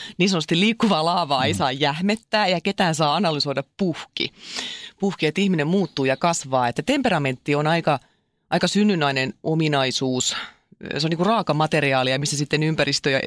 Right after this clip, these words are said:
Speaker 1: elämän kokemukset ja, äh, muovaa, muovaa ihmistä, ihmistä ja kasvattaa, kasvattaa, mutta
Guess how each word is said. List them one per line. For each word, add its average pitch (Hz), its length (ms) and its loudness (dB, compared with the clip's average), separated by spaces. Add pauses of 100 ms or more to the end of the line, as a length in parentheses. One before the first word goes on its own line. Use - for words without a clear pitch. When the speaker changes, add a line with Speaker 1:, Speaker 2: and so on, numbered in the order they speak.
(220)
Speaker 1:
elämän 139 460 0 (320)
kokemukset 143 680 -2
ja, 135 220 2 (440)
äh, 151 120 -10 (420)
muovaa, 135 560 2
muovaa 156 400 2
ihmistä, 135 500 -2 (180)
ihmistä 151 380 0
ja 139 80 2
kasvattaa, 123 680 0 (880)
kasvattaa, 135 640 0
mutta 127 320 -2